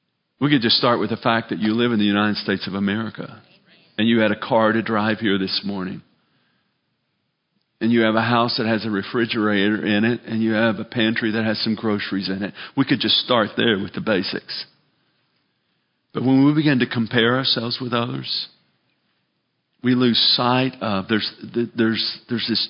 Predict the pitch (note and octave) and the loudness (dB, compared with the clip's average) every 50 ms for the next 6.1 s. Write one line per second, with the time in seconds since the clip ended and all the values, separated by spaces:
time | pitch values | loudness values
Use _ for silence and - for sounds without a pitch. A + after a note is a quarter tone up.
0 | - - D#3 D#3 D#3+ D#3 D3 - - B2 G#2+ - - A#2 A2+ A2 A#2 B2 A#2 - | -4 -2 0 0 0 0 0 -2 -2 -2 -2 -2 -2 -2 0 2 2 2 0 0
1 | - A#2+ - A2 A2 G#2+ B2 C#3 - - - G#2+ - - - - - E2+ E2+ D#2 | -4 -8 -8 -6 -2 0 -2 -2 -2 -6 -14 -14 -14 -14 -14 -12 -12 -12 -12 -14
2 | - - _ _ _ _ _ _ _ _ _ _ _ _ _ _ _ _ _ _ | -16 -18 _ _ _ _ _ _ _ _ _ _ _ _ _ _ _ _ _ _
3 | _ - C3 B2+ A#2 A2+ A#2 A2+ G2+ A#2 A2 G#2+ A2 G#2+ A#2 A#2 A#2 - D3 D3 | _ -6 -6 -2 0 2 2 2 2 2 0 0 2 2 2 2 2 2 2 4
4 | D3 F3 - - C3+ D#3+ F#3+ G3+ F#3+ F#3 C#3+ - - D3+ D3 D3+ D3+ C3 A2+ B2 | 4 4 4 4 4 2 2 2 2 -2 -2 2 2 4 4 4 2 0 0 2
5 | B2+ C3 C3 B2+ B2 B2 A2 - - B2+ A#2 - - C3+ C3+ C3+ C#3 C3+ - C#3 | 2 2 2 2 0 -2 -2 -2 -4 -4 -4 -2 0 0 2 2 2 2 2 2
6 | B2 | 0